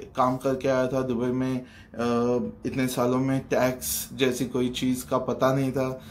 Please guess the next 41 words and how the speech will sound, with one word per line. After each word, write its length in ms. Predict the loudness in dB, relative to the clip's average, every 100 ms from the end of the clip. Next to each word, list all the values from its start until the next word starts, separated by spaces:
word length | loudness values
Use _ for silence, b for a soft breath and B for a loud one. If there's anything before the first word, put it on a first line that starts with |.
| B B
Uh, 420 | 0 2 2 2
it 100 | 0
was 180 | 0 2
all 160 | 2 2 2
tax 240 | 0 -2
free 180 | -2 -2
income, 360 | -2 -2 -2 -2
it 120 | -4
still 340 | -4 -2 2
is। 260 | 4 2 -4 B B B -4
Uh, 420 | 0 2 2 0
so 580 | 0 2 2 4 2 0
यहाँ 240 | 0 0 0
पे 140 | 4
आके 300 | 4 4 0
जब 240 | 0 -2 -2
बीस 260 | -6 -4
तीस 320 | -6 -6 -8 -10 -6
परसेंट 380 | -6 -4 -2
टैक्स 260 | 0 0 0
भरना 260 | -2 -2 -2
पड़ा 260 | 0 0
तो 160 | 0 -4
बहुत 260 | -2 -2
दर्द 280 | 0 0 0
हो 100 | -2
गया। 180 | -6 -10 -14 B B B
Uh, 440 | 0 4 6 4 2
so 160 | 0 -2
प्लीज 340 | 2 2 4 4
आप, 260 | 2 2
uh, 220 | -4 -2 0 0
ये 80 |
सारी 200 | 0 0
चीज़ों 280 | 0 -2 0
का 120 | 2
ध्यान 300 | 2 0 0
रखें, 340 | 0 0 0 -2 B B B
अपना 260 | -2 2 2
ख्याल 360 | 4 6 6
रखें, 440 | 2 -2 -2 -2